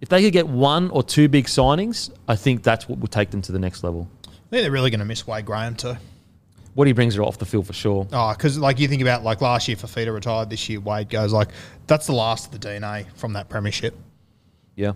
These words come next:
Speaker 2: It's, it, it's a real new wave now, and that, that they've got the players to be able to do it. There's no doubt about that. As Timmy said, like, the roster one to seventeen, it, it, like, they're almost awkward to talk about 'cause it's, it's,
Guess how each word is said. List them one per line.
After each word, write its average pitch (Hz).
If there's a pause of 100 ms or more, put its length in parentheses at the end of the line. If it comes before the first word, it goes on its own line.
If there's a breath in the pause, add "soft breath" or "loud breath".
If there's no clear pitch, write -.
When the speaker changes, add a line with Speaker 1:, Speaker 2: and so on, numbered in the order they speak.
(160)
Speaker 2:
It's, -
it, -
it's 117
a 120
real 127
new 113
wave 104
now, 101
and 104
that, 104
that 113
they've 107
got 147
the 120
players 107
to -
be 107
able 98
to 95
do 101
it. 101
There's 98
no 117
doubt 98
about 95
that. 101
As 110
Timmy -
said, 107
like, -
the 123
roster 135
one 95
to 92
seventeen, 98 (420 loud breath)
it, 160
it, 175
like, 131
they're 175
almost 214
awkward 101
to -
talk 139
about 110
'cause 123
it's, 127
it's, -